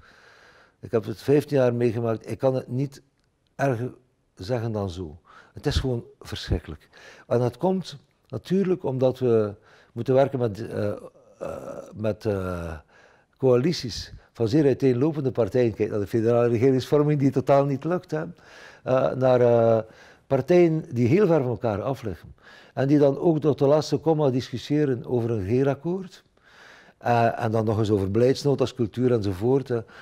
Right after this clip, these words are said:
Zodat dat elke komma en elk punt al vaststaat voor de regerings-, voor, voor het parlement, eh, mag beginnen vragen stellen of beginnen controleren of beginnen decreten schrijven. Alle initiatief berust bij de regering en met corona is het gewoon nog veel slechter geworden.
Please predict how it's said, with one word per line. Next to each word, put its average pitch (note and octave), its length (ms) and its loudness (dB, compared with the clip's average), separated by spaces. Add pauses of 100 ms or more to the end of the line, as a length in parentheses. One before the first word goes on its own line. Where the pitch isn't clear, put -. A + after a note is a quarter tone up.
Zodat C3 280 2
dat B2 200 0
elke D#3 280 2
komma C#3+ 460 0
en B2+ 100 -2
elk C3+ 220 0
punt D3+ 420 -2 (200)
al B2 200 0
vaststaat A#2 720 -2 (260)
voor D#3 220 0
de B2+ 120 4
regerings-, C#3+ 540 0 (240)
voor, F3 320 4
voor D#3 160 4
het D3 140 0
parlement, D3 600 2
eh, B2 420 0 (500)
mag B2+ 200 0
beginnen C3 320 2
vragen A2+ 360 2
stellen C#3 260 2
of A#2+ 160 -2
beginnen A#2 280 -4
controleren A2 680 -4 (320)
of G#2 120 -8
beginnen A2 320 2
decreten G2 400 -4
schrijven. - 380 -16 (500)
Alle F3+ 220 4
initiatief D#3+ 600 0
berust C3 300 2
bij A#2 160 2
de A2 80 0
regering B2+ 400 -4
en B2 140 -6
met A#2 180 -2
corona C#3+ 520 2 (300)
is A#2 100 -2
het A#2 120 -4
gewoon C#3 160 2
nog A#2 120 -2
veel B2 140 2
slechter A#2 400 -4
geworden. D#3 520 -6